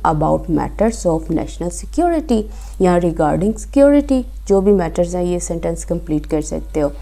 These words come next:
तो जब ये concerning adjective का काम करेगा, तो तब इसका मतलब होता है कि वो चीज़ जो परेशानी create करे, जैसे "the increase in crime", कहता है ये जो crime में इजाफा है ना, "in the area", इस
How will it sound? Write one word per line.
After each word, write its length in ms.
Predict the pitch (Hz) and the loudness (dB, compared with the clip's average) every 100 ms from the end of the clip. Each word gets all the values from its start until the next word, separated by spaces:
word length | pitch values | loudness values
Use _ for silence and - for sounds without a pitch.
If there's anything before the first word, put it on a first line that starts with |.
| - - - - - - - | -14 -14 -14 -12 -12 -12 6
तो 100 | 269 | 6
जब 280 | 220 269 277 | 8 6 8
ये 140 | 285 320 | 6 6
concerning 640 | 294 294 285 240 247 262 - | 6 6 6 4 4 2 2
adjective 520 | 180 165 160 160 - 269 | 2 4 2 2 0 2
का 160 | 311 | 2
काम 300 | 294 262 262 | 2 0 0
करेगा, 480 | 254 247 247 247 254 | 0 0 0 2 0
तो 140 | 262 - | -2 -2
तब 260 | 220 220 214 | 0 0 0
इसका 240 | - - 208 | -8 -2 -2
मतलब 400 | 185 160 185 175 | 0 0 0 0
होता 240 | 165 190 | -2 0
है 100 | 202 | 0
कि 120 | 220 | 2
वो 260 | 214 175 185 | 0 0 -4
चीज़ 280 | - 180 - | -4 -6 -2
जो 100 | 233 | -4
परेशानी 540 | - 151 - 151 139 | -2 -4 -2 -2 -2
create 340 | 143 - 76 - | -4 -4 -4 -6
करे, 320 | - - - | -6 -6 -6
जैसे 320 | 165 156 220 220 | -6 -2 0 0
"the 200 | 214 214 | 0 -2
increase 640 | 196 202 - 254 269 285 | -2 -4 2 6 8 6
in 160 | 247 | 4
crime", 540 | 226 180 135 - - - | 0 -2 -2 -4 -8 -8
कहता 220 | 123 185 | -4 -2
है 80 | 190 | 0
ये 100 | 196 | 0
जो 120 | 196 - | -4 -4
crime 280 | 170 170 185 | -4 -2 -2
में 160 | 196 | -2
इजाफा 380 | 156 156 151 202 | -4 -4 -4 -6
है 140 | 202 | -4
ना, 100 | 233 | -2
"in 220 | 208 180 175 | 0 0 -2
the 160 | - | -2
area", 640 | 147 151 170 - - - 233 | 0 0 0 -2 -2 -2 0
इस 220 | 233 | 0